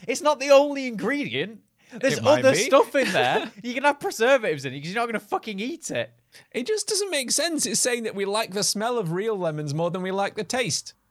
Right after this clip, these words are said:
Speaker 1: But you, c-, how are, right, if I, if I gave you a
Speaker 2: <laughs>
Speaker 1: bottle of
Speaker 2: What?
Speaker 1: lemon
Speaker 2: Right.
Speaker 1: juice, <laughs> if I gave you a bottle of lemon juice now, Harrison,
Speaker 2: Yeah.
Speaker 1: and was like, "Right, I'll check back it with you in, like, six months,"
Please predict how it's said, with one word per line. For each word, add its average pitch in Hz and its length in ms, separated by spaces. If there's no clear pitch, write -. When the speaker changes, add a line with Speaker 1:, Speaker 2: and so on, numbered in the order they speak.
Speaker 1:
But 285 200
you, 285 100
c-, - 240
how 302 260
are, 285 140
right, 143 340
if 196 160
I, 269 180
if 247 340
I 262 120
gave 269 200
you 339 100
a - 40
Speaker 2:
<laughs> - 0
Speaker 1:
bottle 247 200
of 226 40
Speaker 2:
What? 233 120
Speaker 1:
lemon 220 220
Speaker 2:
Right. 131 280
Speaker 1:
juice, - 240
<laughs> 302 180
if 277 200
I 294 100
gave 285 340
you 190 120
a - 20
bottle 185 300
of 190 80
lemon 156 280
juice 120 300
now, 131 340
Harrison, 123 640
Speaker 2:
Yeah. 113 200
Speaker 1:
and 196 160
was 196 140
like, 185 220
"Right, 190 280
I'll 165 140
check - 280
back 180 280
it - 120
with 135 220
you 110 200
in, 127 180
like, 123 300
six - 440
months," 123 480